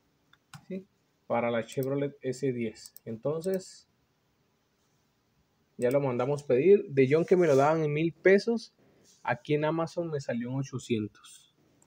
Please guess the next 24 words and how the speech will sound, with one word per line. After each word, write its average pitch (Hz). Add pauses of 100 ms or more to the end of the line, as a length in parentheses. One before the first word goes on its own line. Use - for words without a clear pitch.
(300)
Nuevo. 120 (280)
Cuando 113
llegue, 208 (640)
hago 120
un 147
video 175
y 202
vamos 135
a 135
ver 120
si -
sí 123
funciona 131
o 113
no 113
funciona. 107 (140)
Entonces, 110 (500)
nomás 117
para 131
que 135
vean 117
las 120
fotos, 113
mira. 98